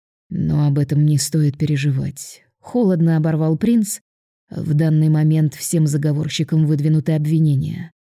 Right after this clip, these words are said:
Скоро их возьмут под стражу. Доказательств у меня немного, но тех, что имеются в купе с моим словом, достаточно».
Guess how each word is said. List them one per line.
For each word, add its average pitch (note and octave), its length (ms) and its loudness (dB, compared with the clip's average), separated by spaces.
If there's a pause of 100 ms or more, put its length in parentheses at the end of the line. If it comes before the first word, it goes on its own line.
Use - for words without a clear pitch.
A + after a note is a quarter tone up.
(140)
Скоро G3 320 0
их E3 140 0
возьмут E3 440 2
под E3 180 -2
стражу. D#3 560 -6 (160)
Доказательств D3+ 760 -2
у D#3 60 0
меня D#3+ 260 2
немного, F3+ 580 2
но D3 220 2
тех, D#3 220 -4
что - 240 -4
имеются D3+ 460 0
в - 80 -8
купе E3 300 -2
с - 100 -4
моим D#3 300 2
словом, D#3 520 0 (360)
достаточно». C#3 960 -6